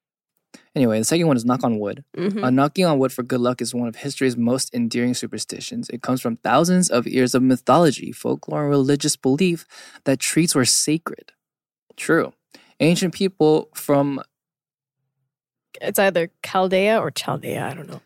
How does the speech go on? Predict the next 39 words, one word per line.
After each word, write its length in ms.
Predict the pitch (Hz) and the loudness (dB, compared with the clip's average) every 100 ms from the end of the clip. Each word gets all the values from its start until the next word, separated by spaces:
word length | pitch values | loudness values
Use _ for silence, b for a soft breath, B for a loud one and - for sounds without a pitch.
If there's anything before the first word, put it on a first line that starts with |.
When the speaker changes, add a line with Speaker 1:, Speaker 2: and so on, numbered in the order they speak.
| - | -14
Speaker 2:
Chaldea 300 | - 196 208 | -10 -6 -2
Speaker 1:
Chaldea. 1300 | 214 214 151 147 151 147 143 143 147 131 120 127 147 - | 0 2 4 6 6 4 2 4 4 4 2 -2 -8 -8
Speaker 2:
to 260 | 208 190 | -4 -4
Sumatra. 640 | 196 190 170 175 - 190 285 _ _ - | -4 -6 -8 -8 -8 -8 -12 _ _ -6
Speaker 1:
Sumatra 720 | - 147 135 127 120 131 127 | 0 4 4 4 4 2 2
to 140 | - | 0
the 80 | 131 | -2
British 300 | 120 127 113 | 2 2 2
Isles 300 | 117 113 135 - B B B | 2 2 0 -6 B B B
believed 200 | - 139 | 2 4
that 180 | 143 135 | 6 4
trees 500 | - - 151 170 165 | 2 2 4 4 2
house 280 | - 127 120 | 2 0 0
gods 600 | - 123 127 143 151 - | 0 4 6 4 2 -2
and 200 | - 117 | 2 2
nature 360 | 113 127 - 127 | 4 2 0 0
spirits 500 | - - 127 113 - | 0 -2 -2 -2 -4
who 80 | 123 | -6
control 440 | 131 120 - 127 | -8 -6 -4 -4
the 120 | 104 | -4
seasons. 720 | - - 147 165 - - - 381 | -6 -4 -6 -8 -10 -14 -12 -10
Speaker 2:
Hmm. 120 | 233 190 _ - | -10 -16 _ -4
Speaker 1:
People 200 | 147 135 | 0 0
would 100 | - | 0
seek 160 | 131 | -4
favors 440 | - 120 127 127 123 | -4 -4 -2 -4 -4
by 200 | - 123 | -2 -2
lay, 340 | 127 127 135 123 - | 0 0 -2 -4 -8
ha-, 260 | - - 127 _ - | -10 -10 -10 _ -2
laying 200 | 127 127 | 2 2
their 120 | 117 | 0
hands 260 | 117 123 | -2 -4
on 60 | 123 | -4
the 60 | 120 | -6
trunk 260 | - 127 | -8 -10
of 60 | - | -10
a 40 | |
sacred 280 | - 123 123 | -10 -10 -8
tree. 260 | - 117 | -8 -8